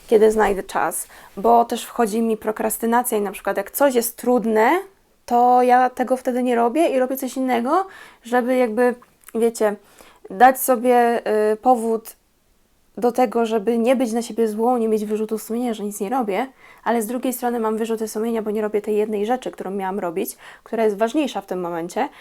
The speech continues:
i którą też muszę ogarnąć, ale mnie to blokuje, bo jest trudne. I wymyśliłam sobie sposób, również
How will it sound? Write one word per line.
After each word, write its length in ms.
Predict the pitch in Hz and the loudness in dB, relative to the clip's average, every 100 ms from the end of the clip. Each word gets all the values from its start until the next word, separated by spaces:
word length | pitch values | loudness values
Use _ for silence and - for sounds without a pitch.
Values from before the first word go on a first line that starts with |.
| - _ | -20 _
i 40 | 240 | -8
którą 260 | - 269 | -4 -2
też 200 | 269 - | -2 -2
muszę 260 | 220 208 196 | -2 -4 -4
ogarnąć, 560 | 185 165 202 247 330 - | 0 0 2 -2 -4 -2
ale 260 | 269 302 311 | 0 2 0
mnie 160 | 277 | -2
to 120 | 269 269 | -6 -4
blokuje, 400 | 240 233 208 240 | -4 0 2 2
bo 140 | 226 | -2
jest 200 | 247 - | -8 -10
trudne. 600 | - 302 254 190 143 - - - - - - - _ _ _ _ - | -2 0 0 -2 -6 -8 -12 -20 -20 -20 -20 -20 _ _ _ _ -4
I 540 | 262 320 349 359 370 - | 2 6 8 8 6 4
wymyśliłam 720 | 233 285 349 - 262 269 294 | 0 4 2 2 2 4 2
sobie 580 | - 226 240 262 294 302 - | -2 0 4 4 4 -4 -6
sposób, 800 | - - 262 220 - 202 240 - - - - - | -6 4 4 4 4 4 4 0 -20 -20 -20 -4
również 520 | 233 254 302 311 294 | 2 4 4 4 2